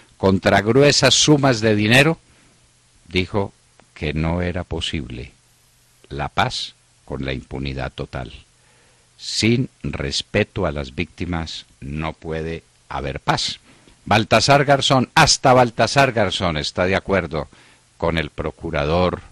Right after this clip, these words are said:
Alejandro Ordóñez, con el presidente Álvaro Uribe y con quienes lo seguimos. El proyecto sobre salud y la ley estatutaria.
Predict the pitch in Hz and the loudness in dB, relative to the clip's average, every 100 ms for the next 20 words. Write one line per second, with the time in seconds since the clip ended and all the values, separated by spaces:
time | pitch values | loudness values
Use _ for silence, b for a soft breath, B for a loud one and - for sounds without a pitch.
0 | - 71 69 69 85 82 80 80 80 76 | -16 -10 -10 -6 -4 -2 -4 -4 -4 -4
1 | 71 69 - b b b b 76 76 69 | -6 -12 -16 b b b b -12 -10 -10
2 | 71 73 - 69 73 76 - 78 76 - | -12 -12 -12 -10 -10 -12 -12 -12 -12 -16
3 | - 82 82 85 80 76 78 73 69 - | -10 -8 -6 -6 -6 -10 -10 -10 -14 -16
4 | 65 64 - 85 85 - - _ 73 76 | -18 -16 -10 -10 -10 -12 -18 _ -18 -14
5 | 82 - 73 62 - - - - _ _ | -14 -16 -20 -20 -20 -20 -20 -20 _ _
6 | _ _ _ _ _ _ _ b b b | _ _ _ _ _ _ _ b b b
7 | b b b b b b - 123 147 147 | b b b b b b -12 -8 -4 0
8 | 180 190 208 180 147 135 - 117 135 165 | 0 0 -2 -2 0 -2 -2 -2 -2 -2
9 | 160 123 113 143 147 - 107 92 - 143 | 0 0 -2 -2 -4 -4 -6 -8 -4 -2
10 | 113 78 | -2 -8